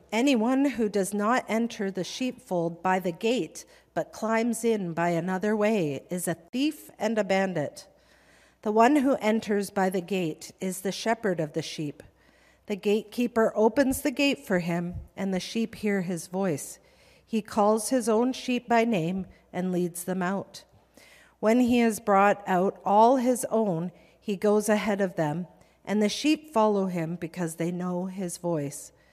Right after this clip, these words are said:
They will not follow a stranger, but they will run from him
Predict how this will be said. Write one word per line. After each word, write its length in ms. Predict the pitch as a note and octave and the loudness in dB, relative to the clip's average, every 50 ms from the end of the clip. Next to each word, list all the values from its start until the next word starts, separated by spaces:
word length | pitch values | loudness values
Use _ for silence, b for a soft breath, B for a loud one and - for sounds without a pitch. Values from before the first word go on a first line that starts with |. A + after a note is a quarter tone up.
| b b b b b b b b _ | b b b b b b b b _
They 160 | - G3 G#3 | 0 2 2
will 160 | G#3+ A3+ A3+ | 4 4 2
not 400 | A3+ A3 G#3+ G#3+ A#3 B3+ B3 - | 4 4 4 4 4 2 2 0
follow 440 | - - - A3 A3 A3 G#3+ G#3 A3 | -2 0 2 4 4 4 4 4 2
a 80 | A3+ G#3+ | 2 0
stranger, 720 | - - - G#3 F#3 F3 F3+ F#3 D#3+ F3 F#3 F3 F3 F3 b b b b b b - | -2 -4 -2 0 0 0 0 -2 -4 -4 -4 -4 -4 -4 b b b b b b -8
but 160 | F3+ F3 - | -8 -6 -2
they 160 | - F#3 G3 | 0 0 0
will 200 | G3+ G3 G3 G3+ | 2 2 0 0
run 360 | F#3+ F#3 G#3 G#3 G#3+ G#3 G#3+ G#3 | 0 0 2 2 2 2 0 -2
from 300 | - - B3 A3 A#3 A3+ | -4 -4 -2 -2 -2 -2
him 440 | F#3+ G3+ G#3 F3 D#3+ D#3 D#3 D#3+ | -2 -2 -4 -2 -4 -4 -8 -10